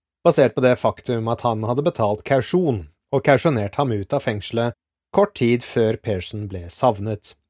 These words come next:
Selv om de visste at de hadde å gjøre med flere drap, minst seks, muligens syv,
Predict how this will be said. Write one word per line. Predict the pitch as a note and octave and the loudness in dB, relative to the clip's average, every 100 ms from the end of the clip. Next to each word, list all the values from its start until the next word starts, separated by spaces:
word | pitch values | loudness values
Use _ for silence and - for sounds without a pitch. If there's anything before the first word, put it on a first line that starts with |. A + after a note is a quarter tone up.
| _ _ _ _ _ _ _ - | _ _ _ _ _ _ _ -8
Selv | A#2+ G2+ | -4 -4
om | F#2+ | -4
de | A2+ | 0
visste | B2 - C#3 | 0 0 2
at | B2+ A#2+ | 2 4
de | C3 | 2
hadde | A2 B2 | 2 4
å | |
gjøre | C3+ A#2+ G#2+ | 6 6 2
med | A#2 | -2
flere | - C3+ C#3+ | 4 4 6
drap, | C#3+ E3 - _ _ _ _ A2+ | 6 4 2 _ _ _ _ -6
minst | A2 G#2+ G#2 - - | -4 -4 -6 -10 -6
seks, | - E3+ F#3 - - - | 2 2 2 -8 -12 -8
muligens | A2 G2+ F#2+ F2+ | -6 -6 -6 -10
syv, | - - D#3 D#3 E3 | -12 -2 2 2 0